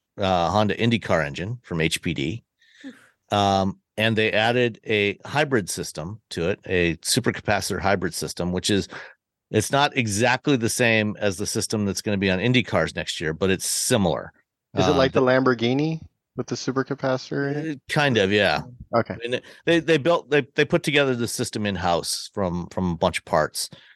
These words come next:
Speaker 3: Mm-hmm.
Speaker 1: Um, and so
Speaker 3: Some things lying around.
Speaker 1: Yeah, they had,
Speaker 2: Some
Speaker 1: had
Speaker 2: random
Speaker 1: some
Speaker 2: stuff.
Speaker 1: parts. Uh, you know, so it's,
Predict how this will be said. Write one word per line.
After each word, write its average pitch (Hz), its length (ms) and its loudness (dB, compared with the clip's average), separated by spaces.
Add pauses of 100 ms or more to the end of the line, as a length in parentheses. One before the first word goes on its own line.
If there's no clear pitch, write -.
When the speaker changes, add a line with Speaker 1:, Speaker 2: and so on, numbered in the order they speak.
Speaker 3:
Mm-hmm. 113 180 -2
Speaker 1:
Um, 82 500 -2 (100)
and 92 240 0
so 95 260 2
Speaker 3:
Some 202 220 -2
things 117 280 0
lying 107 220 2
around. 95 440 0
Speaker 1:
Yeah, 165 220 0 (200)
they 160 80 0
had, 156 100 2
Speaker 2:
Some 320 120 2
Speaker 1:
had - 20 2
Speaker 2:
random 254 320 2
Speaker 1:
some 170 100 2
Speaker 2:
stuff. - 180 0
Speaker 1:
parts. 226 240 -2 (460)
Uh, 101 640 2 (120)
you 110 80 0
know, 90 160 0
so 117 300 2
it's, - 260 -2